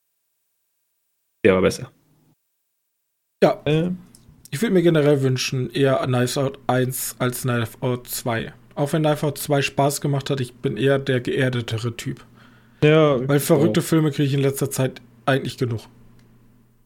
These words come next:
Speaker 1: Ja. Ähm, ich hab noch ein paar, aber mach du erst mal weiter. Weil jetzt kommen eigentlich relativ viele, die wir zusammen geguckt haben.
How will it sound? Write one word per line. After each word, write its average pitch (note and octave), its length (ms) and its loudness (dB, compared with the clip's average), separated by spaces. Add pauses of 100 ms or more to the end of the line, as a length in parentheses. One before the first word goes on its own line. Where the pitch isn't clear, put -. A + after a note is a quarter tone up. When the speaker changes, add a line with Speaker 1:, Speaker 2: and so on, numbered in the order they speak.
(440)
Speaker 1:
Ja. A2 60 4 (2250)
Ähm, G#3 480 4 (640)
ich D#3+ 100 0
hab G#3+ 100 6
noch G#3 100 4
ein G#3 60 0
paar, G#3 220 4
aber F#3 160 0
mach F3+ 140 -2
du D#3 100 -2
erst C#3 160 0
mal A#2+ 100 0
weiter. A#2 300 -4 (240)
Weil C3 380 2
jetzt D3+ 260 0
kommen D#3+ 260 2
eigentlich D3+ 260 -4
relativ D3+ 400 -2
viele, D#3 260 -2
die D3 160 -6
wir D3 80 -8
zusammen C3+ 480 -2
geguckt A#2+ 460 -4
haben. B2 360 0